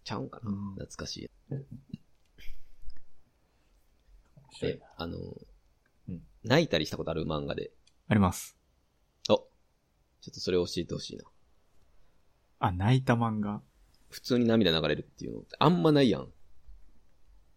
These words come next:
Speaker 2: ーん、まあ、そうですね。
Speaker 1: あ、結構ある感じ？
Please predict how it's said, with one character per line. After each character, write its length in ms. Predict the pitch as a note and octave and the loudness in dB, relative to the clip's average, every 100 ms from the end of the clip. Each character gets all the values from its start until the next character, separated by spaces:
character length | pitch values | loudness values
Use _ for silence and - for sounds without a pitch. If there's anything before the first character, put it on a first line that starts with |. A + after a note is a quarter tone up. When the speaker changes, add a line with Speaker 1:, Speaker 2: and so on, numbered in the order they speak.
| G3+ | 0
Speaker 2:
ー 40 | |
ん、 600 | A#2+ B2+ B2+ A#2+ A#2+ A2+ | 2 4 4 2 2 0
ま 100 | A2+ | -2
あ、 40 | |
そ 600 | A#2 - C#3+ C#3 C3 A#2 G2+ | -4 -2 2 4 4 4 2
う 20 | |
で 140 | F#2 | -2
す 200 | - - | -8 -12
ね。 360 | F2+ F#2 F2 - _ _ _ _ _ _ _ _ _ - | -8 -4 -4 -6 _ _ _ _ _ _ _ _ _ -20
Speaker 1:
あ、 80 | |
結 220 | - - - | -10 -8 -2
構 120 | D2+ | -2
あ 40 | |
る 60 | D#2+ | -2
感 160 | F#2 | -6
じ？ 220 | F2+ - | -6 -10